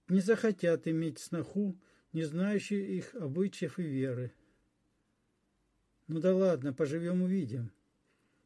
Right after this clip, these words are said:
Не переживай, подруга, я тебе мужа найду". "Да, вспомнила.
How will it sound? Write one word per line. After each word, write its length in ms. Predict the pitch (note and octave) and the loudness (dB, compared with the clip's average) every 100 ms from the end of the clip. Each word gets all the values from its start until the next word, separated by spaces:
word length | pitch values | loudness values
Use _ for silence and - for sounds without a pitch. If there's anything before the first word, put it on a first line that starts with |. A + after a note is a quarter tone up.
| _ | _
Не 180 | D#3 E3 | -4 -2
переживай, 520 | F#3+ F#3+ E3+ G3 A3 | 0 0 2 2 2
подруга, 600 | - C#3+ C#3 C3+ B2 B2 _ _ _ _ _ - | 0 -2 0 -2 -4 -8 _ _ _ _ _ -8
я 220 | C3+ G3 | 0 0
тебе 240 | F#3+ G3+ | 0 2
мужа 320 | G3 G#3 F3+ F#3+ | 4 4 4 2
найду". 480 | G3 F#3 G3 C3+ - _ _ _ _ _ _ _ _ - | 2 0 -2 -4 -8 _ _ _ _ _ _ _ _ -10
"Да, 520 | C#3+ G3+ G3 F3+ E3 | 0 0 2 0 -2
вспомнила. 840 | D3+ - A3+ F#3+ D3+ D3+ D3+ C#3+ | -6 -10 -2 0 2 0 0 -2